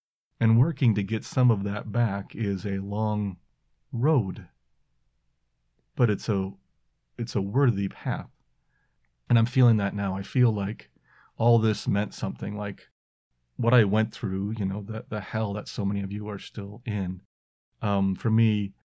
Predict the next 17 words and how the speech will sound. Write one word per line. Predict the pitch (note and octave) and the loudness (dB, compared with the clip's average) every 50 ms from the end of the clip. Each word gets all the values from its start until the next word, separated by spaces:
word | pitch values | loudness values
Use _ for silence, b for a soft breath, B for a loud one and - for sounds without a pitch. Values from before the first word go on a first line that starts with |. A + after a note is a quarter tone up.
| _ _ _ | _ _ _
led | - A2+ G2+ - | -4 -2 -2 -2
to | - | -2
my | F#2+ F#2+ F2+ | -2 -2 -4
book, | F2+ G2 B2 D3+ D#3+ - - - | -2 0 0 0 0 -4 -8 -10
which | - G#2+ - - - | -10 -10 -8 -6 -6
led | G#2+ G#2 G2+ - | -6 -6 -6 -8
to | - B2 | -10 -10
the | B2+ B2 | -10 -10
podcast, | - - C#3 D3+ D3+ C#3 B2+ - - D3 C#3+ C3+ B2+ - | -6 -4 -2 -2 -2 -2 -6 -8 -8 -8 -8 -8 -8 -10
which | A#2 A2 - | -12 -12 -8
led | G#2+ G#2+ G#2 G#2 G#2+ | -6 -6 -6 -6 -8
to | - G#2 | -10 -10
the | G2+ G2 | -8 -8
Easing | - - A2 G2+ G2 G#2 G2+ | -6 -6 -6 -6 -6 -8 -8
Anxiety | G#2 G2+ G2 G2 G2 G2 G2 G2+ G2 F#2+ | -8 -8 -6 -6 -6 -6 -6 -8 -8 -8
website, | G2 A2+ D3 E3 C#3 B2 - - C#3 C3 C3+ D3 | -6 -4 -4 -4 -4 -6 -6 -6 -6 -6 -4 -4
which | B2+ A2+ A2+ - - - | -6 -6 -6 -8 -12 -18